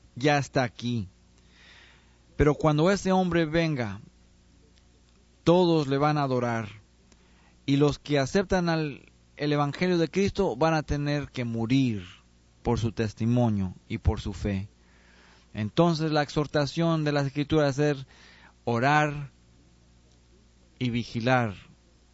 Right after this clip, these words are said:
que uno sea digno de escapar todas esas cosas que van a llegar a este mundo y estar antes la presencia del Señor Jesucristo. Y usted puede estar seguro de esto si se, si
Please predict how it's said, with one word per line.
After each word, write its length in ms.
que 120
uno 380
sea 280
digno 500
de 80
escapar 540
todas 300
esas 160
cosas 320
que 100
van 200
a 80
llegar 360
a 100
este 300
mundo 560
y 100
estar 260
antes 340
la 100
presencia 520
del 120
Señor 260
Jesucristo. 600
Y 100
usted 380
puede 560
estar 340
seguro 420
de 140
esto 220
si 180
se, 400
si 440